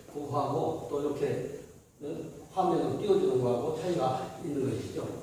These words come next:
예, 그림자 얘기를 좀 하려고요. 성경에 그림자 얘기가 자주 나오거든요. 근데,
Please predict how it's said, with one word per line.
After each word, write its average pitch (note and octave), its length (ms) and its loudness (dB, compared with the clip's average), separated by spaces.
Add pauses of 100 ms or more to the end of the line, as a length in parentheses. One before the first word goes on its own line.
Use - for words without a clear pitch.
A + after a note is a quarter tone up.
(480)
예, B2+ 100 -10
그림자 F#3 480 2
얘기를 C#3 260 2
좀 C3+ 100 0
하려고요. - 540 0 (2250)
성경에 G3 400 6
그림자 E3 640 4
얘기가 C3+ 220 2
자주 C3+ 600 -2
나오거든요. C3 640 0 (240)
근데, - 640 0